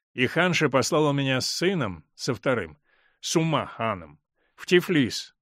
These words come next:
просить у главного русского начальника помощи от Гамзата. Главным начальником был Розен, барон. Он не принял ни меня, ни Ума хана.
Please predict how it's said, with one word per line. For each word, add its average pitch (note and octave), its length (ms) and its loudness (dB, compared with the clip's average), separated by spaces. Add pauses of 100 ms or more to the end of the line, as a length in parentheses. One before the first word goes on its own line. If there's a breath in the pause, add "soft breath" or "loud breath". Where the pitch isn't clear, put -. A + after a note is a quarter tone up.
(120)
просить B2 460 2
у C3+ 80 0
главного C3 440 -2
русского C3 400 -4
начальника B2+ 640 -4
помощи A#2 680 -4 (100)
от A2+ 240 -2
Гамзата. G#2+ 720 -6 (960)
Главным G3+ 540 0
начальником F#3 680 4
был E3 180 4
Розен, A2 600 0
барон. A2 540 2 (680)
Он D#3+ 260 2
не F3 120 4
принял C#3+ 400 0
ни A#2 140 -2
меня, D#3 640 -2
ни C3 180 -2
Ума C#3+ 360 -2
хана. G2 560 -6